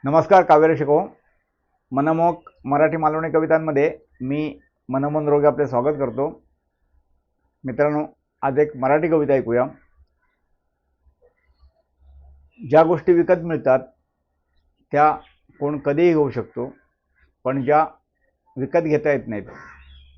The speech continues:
आपलं शरीर, शरीर संपदा, आपले अवयव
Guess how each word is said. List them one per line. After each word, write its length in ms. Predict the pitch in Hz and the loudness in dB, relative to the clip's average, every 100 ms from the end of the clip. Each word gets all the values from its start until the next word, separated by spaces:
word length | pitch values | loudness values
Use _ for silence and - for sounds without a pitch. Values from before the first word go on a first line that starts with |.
| _ _ _ _ _ _ _ - | _ _ _ _ _ _ _ -12
आपलं 260 | 113 135 | -6 -4
शरीर, 360 | 127 131 127 107 - _ _ _ - | -4 -4 -4 -6 -10 _ _ _ -6
शरीर 200 | 135 143 | -4 -4
संपदा, 440 | 127 113 101 98 - _ 107 | -6 -6 -6 -8 -10 _ -16
आपले 220 | - 120 | -6 -2
अवयव 340 | 120 127 107 | -2 -2 -4